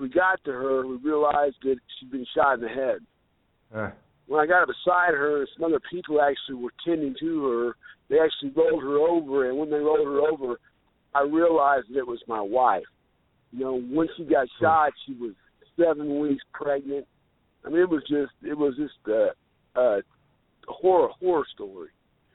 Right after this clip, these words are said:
Speaker 1: The good news is she made a full, uh, complete recovery. The, uh, doctor said that it was either a small caliber weapon or at the point, or the gun would have been pointed maybe a little steeper trajectory that she would be dead.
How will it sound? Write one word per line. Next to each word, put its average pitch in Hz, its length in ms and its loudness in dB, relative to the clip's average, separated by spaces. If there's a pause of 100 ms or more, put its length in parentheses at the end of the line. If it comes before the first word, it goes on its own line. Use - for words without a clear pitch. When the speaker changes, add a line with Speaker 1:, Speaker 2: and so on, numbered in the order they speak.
(340)
Speaker 1:
The - 60 -4
good 202 260 2
news 165 280 2
is 151 200 0 (120)
she 165 80 -4
made 156 240 4
a 131 120 -2
full, 151 320 4
uh, 139 220 4
complete 151 360 0
recovery. 143 840 0 (880)
The, 131 320 0
uh, - 80 -2
doctor 143 440 2 (120)
said 135 140 -12
that 139 100 2
it 139 40 4
was 131 200 0
either 135 300 0
a 107 40 -2 (140)
small 147 320 2 (100)
caliber 139 340 4
weapon 143 720 0 (600)
or 143 240 4
at 127 80 -4
the 113 80 -14
point, 151 580 -2 (920)
or 151 180 4
the 123 100 -10
gun 147 200 4
would 139 180 4
have 127 140 2
been - 0 -
pointed 147 420 0
maybe 143 260 2
a 135 60 -2
little 139 180 2 (120)
steeper 160 420 -2
trajectory 139 720 0
that 113 120 -10 (100)
she 139 80 -10
would 135 140 -6
be 120 220 -12
dead. 139 320 4